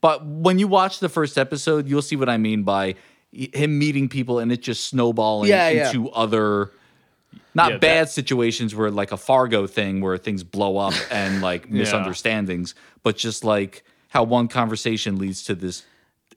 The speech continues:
Speaker 1: meeting of something that
Speaker 2: I've only watched the
Speaker 1: life
Speaker 2: two.
Speaker 1: just has a way of happening.
Speaker 2: Because I, I watch it in my room 'cause, uh, I just got the Fire Stick, but until then I only had H B O Max in my room and, and,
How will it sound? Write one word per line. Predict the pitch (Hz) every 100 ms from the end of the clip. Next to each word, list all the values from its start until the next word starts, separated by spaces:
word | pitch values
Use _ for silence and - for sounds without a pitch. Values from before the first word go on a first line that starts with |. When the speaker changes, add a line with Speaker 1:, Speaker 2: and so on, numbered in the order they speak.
| _
Speaker 1:
meeting | 120 113 123 110 104 101
of | 104 98
something | - 107 - 98 98
that | 92 92 92 _ _ _ _ _ _ _ _ _ _ 151
Speaker 2:
I've | 226
only | 302 277
watched | 220 156 120
the |
Speaker 1:
life | 135 135
Speaker 2:
two. | 214 208 135 - _ - -
Speaker 1:
just | 123 123
has | 135 127
a | 120
way | 120 117
of | 110
happening. | 117 110 101 90 85
Speaker 2:
Because | 202 196 202
I, | 185 -
I | 185
watch | 190 196 196
it |
in | 185
my | 160
room | 165 208 175
'cause, | 151 - 160
uh, | - - -
I | -
just | 156 156 -
got | 139
the | 127
Fire | - 151 175
Stick, | 151
but | -
until | 120 139 156
then | 143 151
I | 131
only | 131 139
had | 131
H | 135 -
B |
O | 135
Max | 139 139 135
in | 143
my | 123
room | 120 147 151
and, | 117 104 -
and, | 117